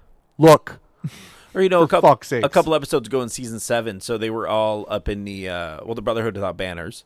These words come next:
Speaker 2: They were
Speaker 1: Yeah.
Speaker 2: spending the night in that cottage that the Hound and Arya had been through before and
Speaker 1: Yep.
Speaker 2: robbed him or whatever. So, and in that night, the Beric Dondarrion, or either, either him or Thoros of Myr, challenged him to look into the fire
Speaker 1: Mm-hmm.
Speaker 2: to try and see what the fire was showing them.
Speaker 1: Yeah.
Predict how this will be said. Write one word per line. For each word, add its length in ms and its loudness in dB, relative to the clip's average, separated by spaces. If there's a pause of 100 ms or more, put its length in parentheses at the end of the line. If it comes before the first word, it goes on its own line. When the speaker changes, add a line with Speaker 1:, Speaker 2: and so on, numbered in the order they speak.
Speaker 2:
They 80 -8
were 60 -6
Speaker 1:
Yeah. 100 -2
Speaker 2:
spending 220 0
the 40 -12
night 220 -8
in 80 -12
that 140 -12
cottage 580 -10 (480)
that 160 -4
the 80 -6
Hound 260 -6
and 100 -8
Arya 240 -6
had 120 -12
been 140 -10
through 120 -14
before 280 -12
and 80 -14
Speaker 1:
Yep. 120 -2
Speaker 2:
robbed 160 -14
him 120 -14
or 80 -10
whatever. 340 -12 (360)
So, 640 0
and 120 -6
in 100 -6
that 200 -4
night, 540 -6 (1120)
the 300 -4
Beric 220 -2
Dondarrion, 460 -6
or 120 -10
either, 280 -6
either 260 -4
him 160 -4
or 60 -6
Thoros 360 -4
of 100 -10
Myr, 140 -6
challenged 340 -6
him 80 -8
to 60 -6
look 180 -6
into 140 -10
the 100 -14
fire 600 -6
Speaker 1:
Mm-hmm. 200 -4
Speaker 2:
to 100 -4
try 200 -4
and 320 -12
see 240 -8
what 140 -10
the 60 -12
fire 280 -2
was 120 -12
showing 340 -6
them. 160 -10 (180)
Speaker 1:
Yeah. 240 -2